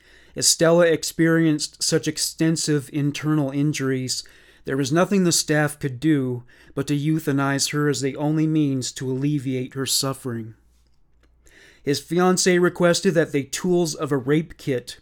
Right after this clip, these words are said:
be used when examining Estella. Her reason for this was that she recalled Fidel expressing an interest in bestiality. He tried to groom Estella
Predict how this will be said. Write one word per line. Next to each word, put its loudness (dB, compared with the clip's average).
be -4
used -4
when -2
examining 0
Estella. -4
Her -4
reason 4
for -2
this 2
was 0
that 2
she -2
recalled 0
Fidel 0
expressing 0
an 0
interest -2
in -2
bestiality. -2
He -2
tried 2
to 2
groom 2
Estella 0